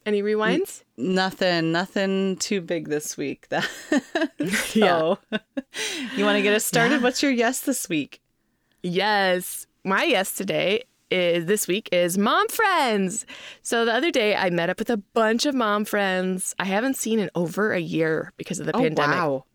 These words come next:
Speaker 1: Yeah. They are all friends I met in a support group I joined shortly after my firstborn daughter, Evie, was born. Um, and all of our babies from that group are three years old now.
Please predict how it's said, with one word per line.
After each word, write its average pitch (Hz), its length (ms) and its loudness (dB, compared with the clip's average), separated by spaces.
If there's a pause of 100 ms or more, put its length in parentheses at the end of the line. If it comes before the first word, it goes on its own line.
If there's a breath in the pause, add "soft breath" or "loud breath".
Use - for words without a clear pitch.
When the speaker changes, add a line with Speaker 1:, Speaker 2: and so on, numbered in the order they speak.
(160)
Speaker 1:
Yeah. - 160 -4 (680 loud breath)
They 202 180 2
are 208 120 2
all 196 200 0
friends 339 340 -2
I 262 60 2
met 220 180 0
in 196 80 0
a 202 60 0
support 208 440 -2
group 240 220 -2
I 214 100 0
joined 185 480 0
shortly 190 380 0
after 170 680 0 (220)
my 175 140 -4
firstborn 170 580 -2
daughter, 160 380 0
Evie, 165 200 0
was 190 160 -2
born. 226 360 -2 (600 loud breath)
Um, 180 540 0 (680)
and 190 460 0
all 196 260 2
of 240 120 -4
our 196 260 2
babies 185 520 -2
from 185 120 -6
that 170 140 -4
group 170 240 -2
are 175 120 0
three 196 340 0
years 180 220 0
old 156 220 -2
now. - 260 -4